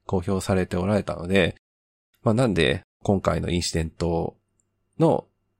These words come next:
被害に、まあ、つながったのかっていうところ、まあ、いくつか、あの、他にも興味深い点はあるんですけども、まあ、まあ、まずまずそこがまず気になってですね。で、そこも、まあ、本当にはっきりと書かれてるんですけども、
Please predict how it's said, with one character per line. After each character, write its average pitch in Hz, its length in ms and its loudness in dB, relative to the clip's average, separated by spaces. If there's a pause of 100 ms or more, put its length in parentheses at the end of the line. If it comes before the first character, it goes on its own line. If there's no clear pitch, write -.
(420)
被 104 160 -4
害 87 180 4
に、 82 240 -6
ま 95 80 -2
あ、 - 20 -6
つ - 120 -2
な 104 100 4
が 98 80 4
っ - 80 -2
た 123 140 2
の 92 100 0
か 110 160 6
っ 107 80 2
て - 220 -8
い 90 80 2
う 90 40 -2
と 87 120 -4
こ 90 100 -2
ろ、 87 320 0 (760)
ま 127 100 6
あ、 - 20 8
い 151 80 4
く - 100 2
つ - 80 -8
か、 82 220 2
あ - 20 2
の、 85 100 2
他 101 220 2
に 101 80 6
も 80 80 0
興 98 140 2
味 90 60 4
深 92 160 4
い - 20 0
点 85 100 -2
は 80 80 0
あ 85 40 2
る 95 80 4
ん - 20 -2
で 65 60 -6
す - 60 -8
け - 60 0
ど 85 80 -2
も、 87 160 0
ま 113 160 4
あ、 71 60 2
ま 123 120 6
あ、 107 120 2
ま 131 180 6
ず 147 80 4
ま 147 140 8
ず 143 100 4
そ 135 140 4
こ 135 100 4
が 123 120 8
ま 123 100 6
ず 92 80 -6
気 - 120 -4
に 92 60 4
な 90 120 2
っ - 20 -2
て - 120 -8
で - 100 -6
す - 120 -14
ね。 67 200 -4 (460)
で、 131 80 0
そ 131 120 2
こ 147 140 4
も、 143 500 2 (560)
ま 127 80 0
あ、 - 20 2
本 135 120 2
当 135 80 4
に 123 60 2
は 120 100 6
っ - 100 -2
き - 120 2
り 95 60 4
と - 100 -2
書 - 100 -4
か 92 80 6
れ 92 60 6
て - 100 2
る 120 100 6
ん - 20 2
で - 60 -2
す - 100 -6
け 87 60 0
ど 85 100 0
も、 101 300 4